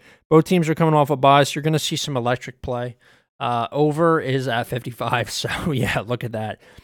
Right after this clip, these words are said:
Stay away from that. Stay away from the over. Um, I would recommend minus two and a half for the boys. I just think that their offense is fantastic, and, and I absolutely love that. Kansas City Chiefs took on the New York Giants. This game is at Arrowhead,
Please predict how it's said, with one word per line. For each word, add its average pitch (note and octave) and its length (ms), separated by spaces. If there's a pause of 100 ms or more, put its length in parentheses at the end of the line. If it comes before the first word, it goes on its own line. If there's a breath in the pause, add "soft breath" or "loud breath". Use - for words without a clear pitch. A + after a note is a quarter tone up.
(180 loud breath)
Stay D#3+ 140
away D#3 140
from C#3+ 120
that. C3 220 (100)
Stay - 140
away B2 100
from A#2 140
the A#2 100
over. A2+ 380 (140)
Um, A2+ 420
I A2+ 100
would B2 140
recommend B2 400
minus A#2 260
two A#2+ 120
and A#2 100
a - 20
half A#2 200
for A#2+ 80
the C3 60
boys. A#2 520 (500 soft breath)
I B2+ 60
just B2 220
think B2 160
that - 160
their A#2 240
offense A2 420
is A#2 80
fantastic, A2 800
and, G#2+ 180
and A2 140
I G#2+ 120
absolutely - 540
love - 260
that. - 260 (1120)
Kansas G#3 340
City E3+ 220
Chiefs - 600 (460 soft breath)
took F3 100
on C#3+ 120
the A#2+ 60
New A#2+ 100
York B2 260
Giants. A2+ 480
This C3+ 160
game B2+ 300
is B2+ 260
at A2 280
Arrowhead, G#2 720